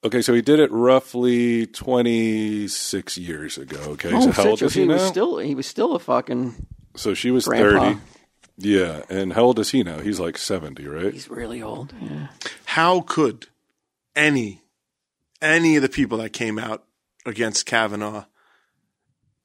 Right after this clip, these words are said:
Speaker 3: and getting, getting elected to the Supreme Court s-, even dare to show their face for Biden for this? How?
Speaker 2: Because he still, in their eyes, is going to be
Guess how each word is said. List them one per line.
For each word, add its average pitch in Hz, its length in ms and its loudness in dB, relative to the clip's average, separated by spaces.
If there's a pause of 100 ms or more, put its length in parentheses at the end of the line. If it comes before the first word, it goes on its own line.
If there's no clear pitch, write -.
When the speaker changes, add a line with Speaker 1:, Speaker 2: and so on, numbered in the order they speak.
Speaker 3:
and 110 260 -2 (200)
getting, 123 340 4
getting 120 300 2
elected 117 340 0
to 151 60 -8
the 120 100 -6
Supreme 110 280 -2
Court 107 380 2
s-, - 300 -6 (220)
even 160 540 2 (120)
dare 202 640 0
to 143 160 -2
show 156 320 2
their 139 180 2
face 131 380 0
for 123 100 -4
Biden 107 440 -2 (380)
for - 160 -4
this? 107 300 -4
How? 185 460 4
Speaker 2:
Because 143 720 -4 (160)
he 151 240 -4
still, 135 840 -2
in - 160 -10
their 123 240 -2
eyes, 120 380 -4
is 110 80 -14
going 113 260 -6
to 123 140 -8
be 110 520 -4